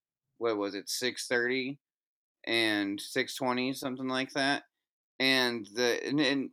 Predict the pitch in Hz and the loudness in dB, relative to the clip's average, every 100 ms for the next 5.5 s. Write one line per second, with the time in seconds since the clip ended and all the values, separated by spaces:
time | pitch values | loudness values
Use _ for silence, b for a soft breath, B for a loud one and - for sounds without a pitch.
0 | 131 131 147 147 156 156 139 135 131 - | -2 -2 2 4 6 6 4 4 2 2
1 | 131 113 117 90 127 131 113 113 120 123 | -2 0 0 0 0 -2 -2 -4 0 2
2 | 127 113 104 95 104 _ _ - 120 117 | 2 2 0 -4 -8 _ _ -6 -6 -4
3 | 131 113 107 101 95 107 131 123 120 - | 0 0 0 -4 -6 -6 -2 -2 -2 -2
4 | 135 127 113 - 101 - 87 - - 123 | 0 2 0 -2 -4 -2 -6 -8 -4 -2
5 | 113 107 104 107 92 | -2 -2 -2 -4 -6